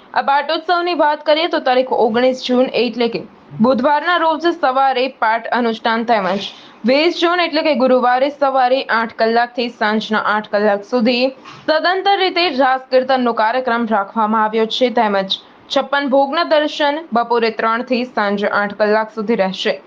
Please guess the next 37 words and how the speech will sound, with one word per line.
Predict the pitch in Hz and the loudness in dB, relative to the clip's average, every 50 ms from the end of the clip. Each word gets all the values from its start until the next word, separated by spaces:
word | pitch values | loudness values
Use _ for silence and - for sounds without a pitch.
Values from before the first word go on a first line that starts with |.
| - - - - - - - - - - | -20 -20 -20 -20 -20 -20 -20 -10 -4 -2
તો | 226 | -2
આપ | 226 226 226 | 0 0 -2
તમામ | - 247 240 254 277 302 302 | -2 -2 0 0 0 0 0
વૈષ્ણવોને | 262 277 285 285 285 302 294 285 254 302 294 285 277 285 285 | 2 2 0 0 0 -2 -2 0 0 0 0 2 0 0 0
ભાવભર્યું | 240 233 233 226 214 214 226 226 214 214 202 - | 0 0 0 0 0 0 0 0 0 0 0 0
આમંત્રણ | 208 220 233 247 247 208 220 220 226 220 | 0 0 -2 -2 -2 -2 -2 -2 -2 -2
પાઠવવામાં | - 202 190 202 202 220 190 202 202 202 214 208 208 | -2 -2 -2 -2 -2 -4 -2 -2 -2 0 0 0 0
આવે | 208 214 220 | 0 -2 -2
છે | 214 - - 240 233 | -4 -4 -2 -4 -2
કે | 226 226 208 | 0 -2 -2
જેમાં | 202 - 220 220 208 185 - - - - - - - - - - - 247 | -2 0 0 0 0 0 -2 -4 -10 -20 -20 -20 -20 -20 -20 -6 0 0
વેલંજા | 262 277 285 294 302 311 330 370 359 | 2 2 2 0 0 0 0 0 0
વિસ્તારની | 330 330 339 339 320 320 320 330 | -2 -2 -2 0 0 0 2 0
આસપાસ | 311 294 285 277 - - 285 285 294 294 311 | 0 0 0 -2 -2 0 0 0 0 0 0
આવેલી | 277 269 277 269 269 277 285 | 0 2 2 2 2 2 0
તમામ | 285 254 226 226 226 226 226 | 0 0 0 0 -2 -2 -4
સોસાયટીઓ | 220 - 220 214 214 214 220 214 214 214 214 220 226 240 254 247 - - - - | -2 -2 0 0 0 2 0 0 0 -2 -2 -2 0 0 -2 -4 -10 -14 -8 -4
અને | 190 226 226 226 | -2 -2 0 0
તેમના | - 220 220 220 214 208 208 | 0 0 0 0 0 0 -2
આગેવાનો | 208 202 226 220 214 220 220 214 220 233 254 - - - - | -2 -2 -2 0 0 0 0 0 0 -2 -4 -6 -12 -8 -4
અને | - 226 240 240 | -2 0 0 0
હોદ્દેદારોએ | 233 240 233 202 202 240 202 247 254 285 294 330 330 302 294 320 | 0 0 0 0 0 0 2 2 2 2 2 0 0 0 0 0
હાજરી | 302 240 247 226 220 214 220 226 233 | 0 2 0 0 0 -2 -2 -2 0
આપી | 226 220 220 233 277 | 0 0 0 -2 -2
અને | 285 254 214 202 | 0 0 0 0
તમામે | 196 208 202 214 220 220 220 214 185 - - - - - - - - - | 0 -2 0 0 0 0 0 -2 -2 -4 -8 -16 -20 -20 -20 -14 -6 -2
આ | 208 226 | -2 0
વૈષ્ણવને | 226 226 240 269 269 - 330 349 359 339 320 330 | 0 0 -2 -2 -2 -2 -2 0 0 0 0 0
આ | 330 311 | 0 0
પ્રસંગનો | 311 262 254 254 254 254 254 254 247 233 | 0 0 0 0 0 0 0 0 2 2
લાભ | 220 202 196 202 214 214 226 | 2 2 2 0 0 -2 -4
લે | 226 226 247 | -4 -4 -2
તેવી | - - 247 214 196 | -2 0 0 0 0
ઈચ્છા | - 208 202 - - 233 208 214 | -2 -4 -6 -4 -2 0 0 0
વ્યક્ત | 214 208 202 202 196 196 - | 0 0 0 0 -2 -4 -4
કરી | 190 190 180 175 165 180 | -4 -2 -2 -2 -2 -4
હતી. | 170 208 196 180 - | -4 -4 -4 -6 -8